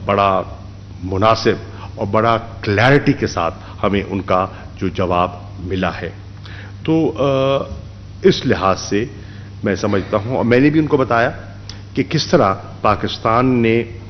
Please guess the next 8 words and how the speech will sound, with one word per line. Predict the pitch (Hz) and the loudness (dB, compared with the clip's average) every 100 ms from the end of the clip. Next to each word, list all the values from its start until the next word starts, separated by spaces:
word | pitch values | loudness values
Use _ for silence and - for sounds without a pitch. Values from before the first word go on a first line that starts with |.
| - - - - - - - - - - | -14 -14 -14 -16 -16 -16 -16 -16 -10 0
अ, | 104 104 104 104 104 - - - - - - - - - - - - - - | 2 4 6 4 2 -4 -14 -14 -14 -14 -14 -16 -16 -16 -16 -16 -16 -10 4
international | 175 170 165 147 147 - 180 | 4 6 4 4 2 4 2
community | 180 123 123 147 165 139 | 4 4 6 8 8 6
से | - 98 - - - - - - - - - - | 4 2 0 -6 -14 -14 -14 -14 -14 -16 -14 0
engage | 127 107 107 127 107 | 2 4 6 4 4
किया | - 113 110 | 2 4 4
है | 107 131 - - - - - - - - - - - 113 | 2 -4 -8 -16 -16 -16 -16 -16 -16 -16 -18 -18 -4 0
ताकि | 98 - 123 151 101 | 0 0 0 0 -2